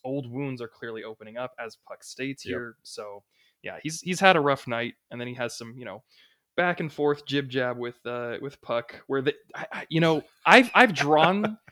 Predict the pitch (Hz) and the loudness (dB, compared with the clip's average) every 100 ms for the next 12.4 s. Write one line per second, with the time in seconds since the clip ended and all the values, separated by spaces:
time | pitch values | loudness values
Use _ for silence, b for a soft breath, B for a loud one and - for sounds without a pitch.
0 | _ - - - 185 - 202 202 147 147 | _ -18 0 2 4 4 4 4 2 2
1 | 135 143 139 131 120 127 117 113 110 104 | 4 4 4 0 0 -2 -4 -6 -6 -6
2 | 123 139 139 156 165 175 - - 147 123 | -4 -6 -4 -4 -2 -2 -4 -2 -2 -2
3 | 131 151 165 214 170 170 151 139 113 - | 0 2 2 2 0 0 2 -2 -4 -8
4 | 127 - 123 123 127 135 - 127 120 131 | -6 -6 -4 0 0 0 -4 -10 -6 -4
5 | 139 165 165 - 135 127 123 143 - 131 | -4 -4 -6 -2 -2 -2 -2 -4 -4 -6
6 | 127 131 120 123 110 120 120 110 107 120 | -6 -6 -8 -8 -8 -10 -10 -12 -10 -10
7 | 127 165 156 170 190 - 131 143 143 - | -8 -12 -8 -8 -8 -6 -4 -2 -4 -8
8 | - 139 156 175 139 104 107 117 - - | -8 -6 -4 -4 -4 -6 -4 -2 -4 -6
9 | 113 180 190 240 254 214 - 208 156 226 | 0 4 4 6 6 4 4 6 6 6
10 | 226 165 - 151 165 185 - 185 - 190 | 4 2 2 2 2 -6 -2 -2 2 0
11 | 185 175 170 - 180 180 185 175 151 151 | 0 -4 -4 -6 -6 -4 -4 0 0 0
12 | - 156 131 - | 0 0 0 -6